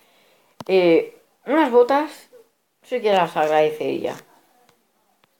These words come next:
Voy a ver.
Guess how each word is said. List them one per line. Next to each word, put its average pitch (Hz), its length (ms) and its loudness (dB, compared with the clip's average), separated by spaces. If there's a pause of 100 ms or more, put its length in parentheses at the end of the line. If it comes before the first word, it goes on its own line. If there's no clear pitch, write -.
(3250)
Voy 180 300 -2
a 160 80 4
ver. 214 340 2